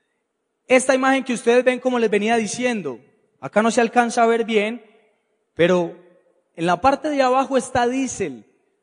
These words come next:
Si tú mañana vas y compras una camisa Diesel, no solamente Diesel va a ganar dinero, también va a ganar Nestlé.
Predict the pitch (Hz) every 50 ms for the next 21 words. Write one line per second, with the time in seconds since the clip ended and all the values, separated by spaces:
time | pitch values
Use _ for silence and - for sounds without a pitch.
0 | _ _ _ - - 226 226 - - 285 320 339 339 311 294 285 285 277 277 277
1 | 277 277 269 269 285 - - 277 277 269 - 285 269 - - 269 269 269 269 262
2 | - 233 220 226 247 269 247 - 285 262 262 262 285 285 269 - - - 214 196
3 | 185 175 156 - _ _ _ _ _ _ _ _ _ _ _ _ _ _ _ _
4 | _ _ _ _ _ _ - 202 240 269 262 - 294 277 269 269 262 262 254 247
5 | 254 262 254 247 254 254 247 262 262 247 220 247 240 226 240 233 233 226 226 214
6 | 202 220 220 226 226 202 175 160 - 180 180 196 214 214 208 220 208 202 202 202
7 | 202 208 202 190 185 190 196 196 202 196 185 - - - 233 226 208 190 139 -
8 | - _ _ _ _ _ _